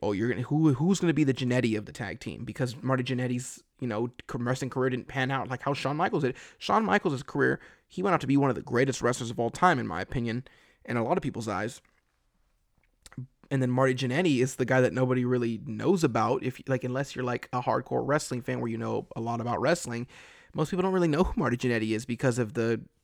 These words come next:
the career that he had. Now, Marty Jannetty has the tendency to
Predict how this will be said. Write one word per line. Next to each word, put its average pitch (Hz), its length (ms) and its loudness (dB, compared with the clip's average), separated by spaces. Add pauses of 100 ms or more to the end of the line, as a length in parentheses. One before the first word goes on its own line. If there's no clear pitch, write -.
(160)
the 127 100 0
career 185 400 2
that 127 160 -2
he 110 400 -6
had. 104 320 -2 (340)
Now, 160 420 2
Marty 180 200 4
Jannetty 139 480 2
has 117 580 -2 (640)
the 123 100 -2
tendency 127 480 0
to 113 480 -2